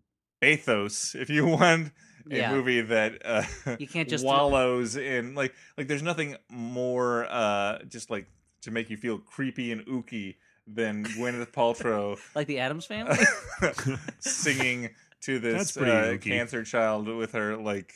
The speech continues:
Speaker 1: uh, you know, like, acoustic. So, I, I don't know. It
Speaker 3: Her
Speaker 1: just, it just,
Speaker 3: guys.
Speaker 1: it, it feels like Gwyneth Paltrow, the actress, being like,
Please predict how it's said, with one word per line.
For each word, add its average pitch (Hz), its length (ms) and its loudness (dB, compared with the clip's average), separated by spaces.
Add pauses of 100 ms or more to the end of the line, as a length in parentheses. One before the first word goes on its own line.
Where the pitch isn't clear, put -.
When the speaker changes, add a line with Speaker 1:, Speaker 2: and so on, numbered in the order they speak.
(100)
Speaker 1:
uh, 92 460 -6 (600)
you 110 120 -16
know, 92 180 -14
like, 92 180 -16
acoustic. 104 680 -12
So, - 300 -14
I, 147 220 -2
I 175 100 0
don't 165 120 0
know. 117 140 2
It 120 80 0
Speaker 3:
Her 165 60 0
Speaker 1:
just, 156 80 0
it - 20 4
just, 151 220 6
Speaker 3:
guys. 107 260 -6 (260)
Speaker 1:
it, 160 320 -4
it 165 120 -4
feels 170 420 -2
like 131 280 0
Gwyneth 127 400 -6
Paltrow, 123 440 -2
the 104 120 -2
actress, 110 500 -4
being 98 260 -8
like, 92 220 -10